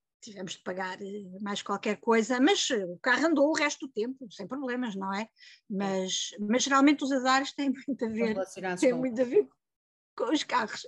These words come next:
Speaker 1: é.
Speaker 2: Olha, e o que é que tu dirias ao teu eu mais novo se viajasses para o passado?
Speaker 1: Epá, olha, eu sinceramente acho que não lhe dizia nada.
Speaker 2: Deixavas
Speaker 1: Porque
Speaker 2: rolar.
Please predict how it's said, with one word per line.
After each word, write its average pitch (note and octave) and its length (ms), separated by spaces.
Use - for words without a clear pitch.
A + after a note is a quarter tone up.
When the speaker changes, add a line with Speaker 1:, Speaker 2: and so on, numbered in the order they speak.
Speaker 1:
é. G#3+ 160
Speaker 2:
Olha, F#3+ 200
e A3+ 120
o B3 60
que E4 80
é - 40
que - 60
tu D4 100
dirias D4 280
ao C#4+ 100
teu C#4 140
eu C4+ 100
mais B3 260
novo B3+ 240
se - 140
viajasses B3 500
para A#3 160
o A#3+ 60
passado? - 420
Speaker 1:
Epá, - 260
olha, G#3 260
eu G#3 80
sinceramente G#3 600
acho G#3 140
que A3 60
não A3 80
lhe G#3 60
dizia G#3+ 320
nada. E3+ 260
Speaker 2:
Deixavas F#3 520
Speaker 1:
Porque F#3+ 60
Speaker 2:
rolar. D3 240